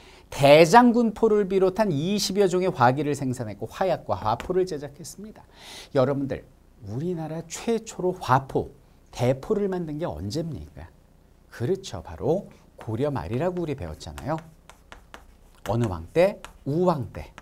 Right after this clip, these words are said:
누가? 최무선이. 무슨 도감에서? 화통 도감에서. 우리 열심히 배웠었잖아요. 결국 우왕 때를 말하는 겁니다. 그래서 고려 말에 처음 설치된, 배에 설치된 화포,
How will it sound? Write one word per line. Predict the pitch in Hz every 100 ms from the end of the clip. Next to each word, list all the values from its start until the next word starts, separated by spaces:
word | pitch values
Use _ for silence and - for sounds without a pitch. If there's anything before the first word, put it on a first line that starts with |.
| - - - -
누가? | 95 104 160 214 - - _
최무선이. | - - 220 196 - 80 78 - _ _ -
무슨 | 120 135
도감에서? | 107 95 78 82 - 196 202 - _ _
화통 | - 98 87 - 139 180 202 - _ _ -
도감에서. | 113 139 123 78 - - - _ -
우리 | 180 180
열심히 | - - 135 135
배웠었잖아요. | 90 78 80 - 73 82 165 170 - -
결국 | - 80 120 123 - -
우왕 | 107 117 135 165 165 165
때를 | 78 104 143 - -
말하는 | 85 78 78 98
겁니다. | 98 76 - - - _ - - -
그래서 | 151 160 -
고려 | 135 156 160
말에 | 156 151 156 151 - -
처음 | - - 208 202
설치된, | 180 147 127 131 113 98 165
배에 | 175 107 120
설치된 | 123 123 - - 131
화포, | 139 - 156 - - 90 127 220